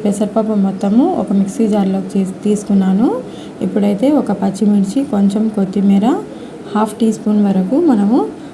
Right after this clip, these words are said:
వెల్లుల్లి పేస్ట్ వేసుకోవాలి. అల్లం వెల్లుల్లి పేస్ట్,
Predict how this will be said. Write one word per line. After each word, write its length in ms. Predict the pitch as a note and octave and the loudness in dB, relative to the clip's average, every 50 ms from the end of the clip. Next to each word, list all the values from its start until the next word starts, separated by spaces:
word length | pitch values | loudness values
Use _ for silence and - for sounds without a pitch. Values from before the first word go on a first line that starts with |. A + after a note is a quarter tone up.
| - - G3 | -8 -2 0
వెల్లుల్లి 360 | G#3 G#3 G#3+ A3+ A3 A3+ A3 | 2 2 2 4 4 2 2
పేస్ట్ 380 | G#3+ - G3+ G3 G3 - - | 2 0 0 0 -2 0 0
వేసుకోవాలి. 580 | B3 A3+ G3 F#3+ - - F#3+ F3+ F3+ F#3 A#3+ D4 C#4+ C#4 | 0 2 0 0 -4 -4 -2 -2 0 2 2 2 2 0
అల్లం 260 | G3+ G3 G3 G#3+ A3+ A3+ | -2 -2 0 2 2 2
వెల్లుల్లి 360 | G3+ F#3+ F3+ F3+ F3+ F3 F3 F3 - | 2 2 2 0 -2 -2 -4 -4 -4
పేస్ట్, 440 | F3 F3+ F3 - - B3 C#4 F4+ | -4 -4 -4 -4 -4 -4 -2 -2